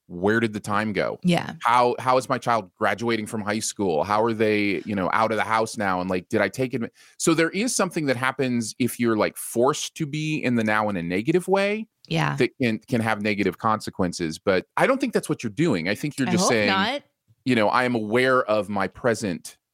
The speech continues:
Speaker 1: uh, day," which is very important. And actually, I think helps, uh, helps to mitigate that possibility,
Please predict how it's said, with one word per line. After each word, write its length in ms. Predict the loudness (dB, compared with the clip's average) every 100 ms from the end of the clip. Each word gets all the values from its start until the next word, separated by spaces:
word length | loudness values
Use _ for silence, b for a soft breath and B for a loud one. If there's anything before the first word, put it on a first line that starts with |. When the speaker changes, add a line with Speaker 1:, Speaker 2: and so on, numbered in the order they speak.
| -2
Speaker 1:
uh, 140 | -2
day," 240 | 0 0 0
which 160 | -4
is 120 | -6
very 260 | -2 0 0
important. 400 | -2 0 0 -2
And 80 | 0
actually, 340 | -2 0 -2
I 20 |
think 200 | -2 -4
helps, 480 | 0 0 0 -10 -12 _ _ _ _
uh, 440 | -2 0 2 0 -2 -8 _ _ _
helps 400 | 0 0 0 -4
to 160 | -2 2
mitigate 480 | 2 0 -2 -6 -8 _ _ _
that 140 | -2 0
possibility, 680 | -2 -2 -4 -4 -6 -10